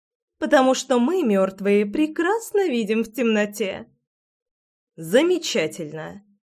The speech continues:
А ещё вы, мёртвые, не устаёте. Так что оставьте меня". "Да как ты?" возмутилась Элизабет. "Вот так и смею.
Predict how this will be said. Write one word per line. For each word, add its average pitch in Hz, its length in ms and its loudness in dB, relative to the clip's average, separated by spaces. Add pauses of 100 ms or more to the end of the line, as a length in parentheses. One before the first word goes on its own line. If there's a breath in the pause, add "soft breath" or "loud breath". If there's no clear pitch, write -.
(260)
А 220 140 2
ещё 339 400 4
вы, 311 300 4
мёртвые, 277 720 4
не 226 140 4
устаёте. 170 880 -2 (580)
Так 220 200 0
что 233 260 4
оставьте 311 720 -2
меня". 160 500 -8 (840)
"Да 294 260 6
как - 500 -2
ты?" 453 80 6 (640)
возмутилась 233 760 2
Элизабет. 226 680 -2 (800)
"Вот 240 300 4
так 381 180 2
и 381 60 4
смею. 185 600 -4